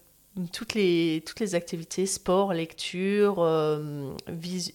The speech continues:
euh, visualisation positive, et cetera, ben, je les ai retrans-,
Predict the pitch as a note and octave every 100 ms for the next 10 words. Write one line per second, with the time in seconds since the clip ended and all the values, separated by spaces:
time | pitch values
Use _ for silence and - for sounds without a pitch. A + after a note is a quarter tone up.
0 | - D#3+ D3 D3+ D#3+ F3 F#3 F3+ E3+ E3
1 | E3 - F3 F3 F3 D3 C#3+ - F#3 G3
2 | F#3+ C#3 - D3+ - D3 A3 - - -
3 | - - F#3 G3 - - F#3+ F3+ F3 G#3+
4 | B3+ - - F#3 A#3 B3+ G#3 - F3+ -